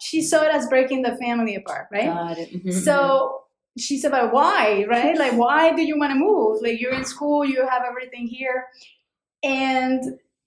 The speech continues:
Speaker 1: so, you know, with that kind of split, you know, um, you know, support between my parents, I continue. And my aunt, the one in Amsterdam, you know, she did all the, once I got accepted, she did everything I, we needed to do for the university, whatever.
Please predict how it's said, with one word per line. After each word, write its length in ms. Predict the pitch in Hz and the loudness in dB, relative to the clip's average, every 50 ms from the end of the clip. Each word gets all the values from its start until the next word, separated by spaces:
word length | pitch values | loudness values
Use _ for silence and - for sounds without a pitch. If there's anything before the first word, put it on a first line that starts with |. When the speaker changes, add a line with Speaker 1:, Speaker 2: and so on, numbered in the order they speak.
| _ _ - | _ _ -8
Speaker 1:
so, 680 | - - 339 311 294 285 269 - - - 285 262 - - - | 0 2 4 4 4 4 2 0 -2 -6 -10 -12 -12 -14 -12
you 180 | 262 269 320 330 | -6 -2 0 0
know, 280 | 285 214 180 202 208 233 | 2 2 0 0 0 -2
with 140 | 262 254 262 | 0 0 2
that 180 | 262 269 262 | 2 0 0
kind 240 | - 311 302 302 285 | 0 0 0 0 0
of 60 | 262 | -2
split, 420 | 262 - - - 294 269 269 262 - - - - | -4 -6 -4 -2 0 0 0 -2 -4 -10 -12 -8
you 160 | 240 269 262 | -4 -4 -2
know, 320 | 254 226 220 220 - - - _ _ _ _ - | 0 0 -2 -2 -4 -8 -14 _ _ _ _ -2
um, 640 | 233 226 214 214 208 185 180 180 180 190 202 196 - _ _ _ _ _ | 0 2 4 4 2 2 0 -2 -4 -6 -8 -10 -14 _ _ _ _ _
you 140 | 208 220 214 | -10 -8 -6
know, 80 | 208 | -6
support 680 | 196 196 - 226 226 - 339 349 330 247 220 233 277 269 | -6 -4 -4 -4 -2 0 2 4 4 4 4 2 0 -2
between 260 | 262 - 185 - 233 233 | -4 -4 -4 -2 0 0
my 140 | 226 220 | 0 0
parents, 340 | 220 240 240 240 240 240 233 - | -2 -2 -2 -2 -2 -2 -2 -2
I 180 | 240 240 226 220 - | -2 -2 -2 -2 0
continue. 640 | 262 240 226 - - 240 202 196 208 247 302 311 - - _ _ _ _ - _ _ _ _ _ - | 0 0 0 0 -2 -4 -4 -4 -2 -4 -4 -6 -6 -10 _ _ _ _ -20 _ _ _ _ _ -6
And 260 | 247 247 247 247 247 | -4 -2 -2 0 0
my 140 | 240 233 226 | 0 0 0
aunt, 440 | 220 226 233 233 214 208 254 302 302 - - - - | 0 0 0 -2 -2 0 -2 -2 -2 -4 -10 -12 -8
the 120 | 226 214 | -4 -2
one 140 | 220 220 214 | -2 0 -2
in 100 | 214 214 | -2 -2
Amsterdam, 580 | 208 208 214 208 214 - 254 247 247 247 247 247 | -2 -2 -4 -4 -6 -8 -10 -8 -8 -8 -6 -4
you 120 | 240 226 226 | -2 -2 -2
know, 120 | 220 208 202 | -2 -2 -4
she 200 | 208 - 240 226 | -4 -6 -4 -2
did 240 | 220 220 208 208 208 208 208 - - | 2 2 2 2 0 -2 -4 -8 -6
all 260 | - 226 220 220 220 | -2 -2 0 0 0
the, 340 | 214 214 208 196 196 196 196 - - - - _ _ | -2 -2 -2 -2 -2 -4 -8 -12 -18 -20 -20 _ _
once 200 | 233 240 226 220 | -2 -2 0 0
I 100 | 233 208 | 0 0
got 160 | 208 208 196 | 0 0 -2
accepted, 420 | 190 190 - 302 311 302 320 302 - | -2 -2 -2 -2 -2 -2 -4 -4 -4
she 240 | - 269 247 240 226 | -4 -4 -2 0 0
did 40 | 220 | 0
everything 360 | 214 202 214 214 208 208 202 | 0 -2 -2 -4 -6 -6 -8
I, 100 | 196 196 | -8 -6
we 120 | 190 196 | -6 -6
needed 260 | 202 202 196 190 185 - | -6 -6 -6 -8 -10 -12
to 80 | - | -12
do 140 | - 190 185 | -10 -10 -10
for 100 | - 185 | -10 -10
the 100 | 175 175 | -12 -14
university, 500 | 175 175 180 214 302 311 - - 277 262 | -14 -10 -8 -6 -6 -6 -6 -10 -8 -6
whatever. 340 | 220 180 151 - - - | -6 -6 -6 -6 -10 -16